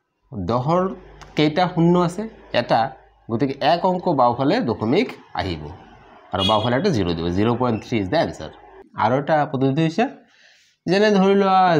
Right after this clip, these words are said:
জিৰ' পইণ্ট ছিক্স হৰণ দুই। আমি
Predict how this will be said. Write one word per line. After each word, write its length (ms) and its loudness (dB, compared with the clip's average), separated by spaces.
জিৰ' 260 4
পইণ্ট 220 2
ছিক্স 380 2
হৰণ 440 2
দুই। 200 -4
আমি 120 2